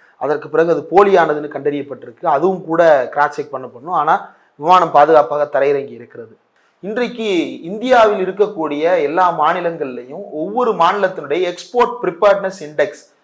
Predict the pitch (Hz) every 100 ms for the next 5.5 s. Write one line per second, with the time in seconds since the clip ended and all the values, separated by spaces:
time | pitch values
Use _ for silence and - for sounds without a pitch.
0 | _ - 139 151 156 131 135 135 117 117
1 | - _ _ 160 165 196 - 285 269 226
2 | 208 226 226 214 - - 165 202 196 -
3 | 175 143 139 135 143 170 170 143 123 131
4 | 196 175 160 196 196 160 160 208 185 180
5 | 151 127 143 208